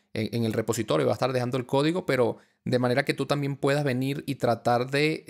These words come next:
llegar al mismo resultado creando tus propios constraints. Entonces, ya teniendo estas tres, estas dos, vamos a trabajar con esta que está acá, que como te dije,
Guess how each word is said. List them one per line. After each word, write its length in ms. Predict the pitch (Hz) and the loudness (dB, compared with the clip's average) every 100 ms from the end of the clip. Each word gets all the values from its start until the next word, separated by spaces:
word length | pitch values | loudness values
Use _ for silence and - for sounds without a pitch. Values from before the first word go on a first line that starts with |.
| 135 | -2
llegar 300 | 127 120 117 | 2 2 2
al 80 | 143 | 0
mismo 240 | 139 151 | 0 0
resultado 540 | 147 143 120 131 151 | 0 -2 0 0 0
creando 260 | 151 123 127 | 0 -2 -2
tus 160 | 123 - | -6 -6
propios 480 | - 117 127 127 | 0 0 0 -4
constraints. 800 | - 117 107 - - - - - _ _ _ - | -4 -4 -4 -4 -6 -6 -14 -18 _ _ _ -6
Entonces, 580 | 139 143 156 160 208 208 - _ | -2 2 2 2 -2 -4 -14 _
ya 160 | 139 147 | 0 0
teniendo 420 | 185 196 202 196 | 2 0 2 2
estas 380 | 185 180 185 - | 0 0 -6 -2
tres, 200 | - 214 | 0 0
estas 280 | 147 - 170 | 0 -2 0
dos, 220 | 175 156 | 2 2
vamos 240 | 135 135 165 | 2 0 0
a 60 | |
trabajar 260 | 139 131 135 | 2 2 0
con 160 | 165 | 0
esta 180 | 151 160 | 0 0
que 60 | 160 | -2
está 160 | 156 | -4
acá, 240 | 160 135 117 | -2 0 0
que 100 | 135 | -2
como 220 | 135 127 | -2 -2
te 140 | 120 | 0
dije, 380 | 135 170 139 151 | 0 0 -2 -4